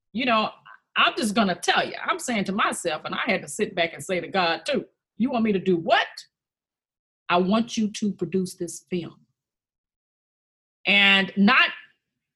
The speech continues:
not film it. You know, he sent me a guy to film it. Now, that's just how genius he is. He had all that stuff all fixed up.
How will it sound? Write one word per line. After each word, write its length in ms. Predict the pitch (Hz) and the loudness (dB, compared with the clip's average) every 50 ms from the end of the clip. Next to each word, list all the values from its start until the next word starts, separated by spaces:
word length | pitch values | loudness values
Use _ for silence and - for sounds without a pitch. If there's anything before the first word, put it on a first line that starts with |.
| _ _ _ _ _ _ - | _ _ _ _ _ _ 0
not 260 | 240 330 339 311 220 | 2 2 2 2 0
film 380 | - - 311 330 320 190 160 | -4 0 2 2 2 2 0
it. 100 | 151 - - _ _ _ _ _ _ | -4 -10 -12 _ _ _ _ _ _
You 140 | - 233 226 | -2 0 2
know, 140 | 220 208 | 2 2
he 140 | 208 226 247 | 2 2 0
sent 340 | 226 - - 330 359 349 339 | 0 0 2 2 2 2 2
me 120 | 247 247 | -2 -2
a 80 | 226 196 | -2 0
guy 640 | 185 208 202 185 180 180 170 165 165 170 190 190 - _ _ _ _ _ _ _ - | 0 2 2 2 4 4 2 2 2 0 -2 -4 -8 _ _ _ _ _ _ _ -6
to 100 | - 190 | -6 -4
film 360 | - - - 269 240 180 - | -4 -2 0 0 0 0 -2
it. 100 | - - _ - | -8 -14 _ -10
Now, 120 | 170 156 | -8 -2
that's 180 | 160 196 233 240 | -2 -2 0 0
just 160 | - 247 - | -2 -4 -2
how 220 | - 214 196 185 175 | 0 2 2 2 2
genius 460 | - - 208 220 208 175 156 - - | 2 2 2 2 2 2 -2 -6 -14
he 200 | 151 143 147 151 | -16 -16 -16 -16
is. 100 | 165 160 | -14 -8
He 140 | 165 170 185 | -4 -2 -2
had 120 | 185 180 | 0 0
all 260 | 190 202 220 226 226 | 2 2 2 2 0
that 180 | 220 208 175 - | 0 -2 -6 -8
stuff 320 | - - 208 190 180 - | -8 -6 -6 -6 -4 -2
all 200 | 185 170 160 156 | -2 -4 -4 -4
fixed 400 | - - - 170 - - - - | -8 -10 -10 -10 -8 -8 -6 -4
up. 180 | 180 - - | -4 -4 -6